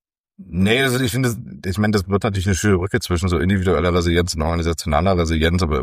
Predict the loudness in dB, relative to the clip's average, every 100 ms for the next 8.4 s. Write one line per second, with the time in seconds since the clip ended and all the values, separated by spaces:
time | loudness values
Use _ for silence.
0 | -4 -4 -4 -2 0 2 2 2 0 0
1 | 0 -2 0 0 -2 -2 0 2 0 0
2 | 0 0 0 -2 -2 -4 -4 -4 -4 -6
3 | -4 -2 -2 -2 0 -2 -4 -4 -4 -4
4 | -4 -6 -8 -10 -8 -4 -2 -2 0 0
5 | 0 0 0 0 -2 -2 -2 -2 0 0
6 | 0 0 -2 0 -2 0 0 0 -2 -4
7 | -4 -4 -2 -2 -2 -2 0 -2 0 0
8 | 0 0 0 -2